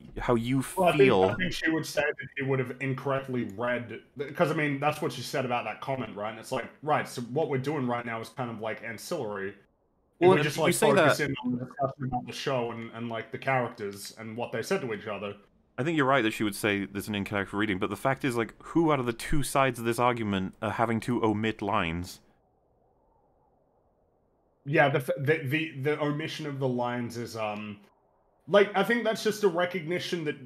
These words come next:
Speaker 2: like, you know that there was a mistake in the show, that that line was a mistake, and that it, it, it fundamentally changes what she said away from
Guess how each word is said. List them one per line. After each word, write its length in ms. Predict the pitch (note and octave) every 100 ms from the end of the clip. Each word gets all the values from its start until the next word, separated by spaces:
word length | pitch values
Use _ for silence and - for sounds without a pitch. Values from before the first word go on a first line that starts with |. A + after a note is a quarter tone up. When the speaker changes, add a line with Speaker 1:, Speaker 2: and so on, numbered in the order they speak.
| A#2
Speaker 2:
like, 240 | C3+ D3 C#3+
you 60 |
know 280 | D#3+ D#3+ E3
that 140 | C#3 C3+
there 120 | C3
was 140 | A#2
a 40 | A#2
mistake 440 | G#2+ - D3 C3
in 80 | A#2
the 80 | G#2+
show, 400 | - G#2 F#2 F#2+
that 160 | - C3
that 240 | C3 C3
line 360 | A#2+ B2+ A#2+ G#2+
was 240 | A#2+ A#2+
a 40 | A2+
mistake, 580 | G2+ - A2+ G2 F#2+ - _ _ _ _ _ -
and 140 | C#3
that 100 | C3
it, 140 | C3 -
it, 120 | C#3+ C#3+ _
it 120 | D3 - _
fundamentally 680 | - E3 E3 D#3 D3+ D3+ B2+
changes 960 | - - D3 D3 A#2+ A2+ G#2+ G#2+ - -
what 220 | A#2 C#3
she 180 | - C#3
said 320 | B2+ C#3+ B2
away 340 | B2 A#2+ B2 B2
from 280 | C3+ A#2+